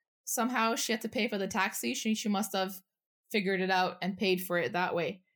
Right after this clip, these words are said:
Um, anyway, so I go into my car. Then after I'm done calling the bank, I call the police, and then I put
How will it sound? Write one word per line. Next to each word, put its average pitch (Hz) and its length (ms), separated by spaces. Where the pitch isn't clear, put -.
Um, 220 340
anyway, 220 280
so 208 140
I 214 60
go 226 140
into 302 160
my 285 140
car. 220 440
Then 208 420
after 226 300
I'm 226 200
done 202 240
calling 202 360
the 196 80
bank, 196 400
I 185 60
call 190 260
the 196 100
police, 185 640
and 202 180
then 202 380
I 208 80
put 226 300